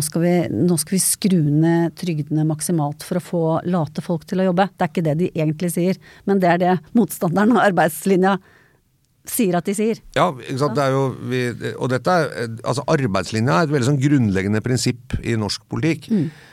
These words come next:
Speaker 2: Eh, fordi vi har en, eh, veldig stor andel av mennesker i arbeidsfør alder som står utenfor arbeidslivet. Eh, vi har veldig mange, eh, oppsikt-, eller, eh, foruroligende mange unge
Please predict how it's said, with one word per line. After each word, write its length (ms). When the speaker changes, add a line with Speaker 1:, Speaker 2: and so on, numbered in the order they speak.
Speaker 2:
Eh, 320
fordi 480
vi 180
har 240
en, 240
eh, 480
veldig 400
stor 300
andel 480
av 400
mennesker 500
i 140
arbeidsfør 680
alder 240
som 160
står 320
utenfor 400
arbeidslivet. 540
Eh, 760
vi 140
har 320
veldig 480
mange, 240
eh, 440
oppsikt-, 580
eller, 340
eh, 260
foruroligende 800
mange 220
unge 460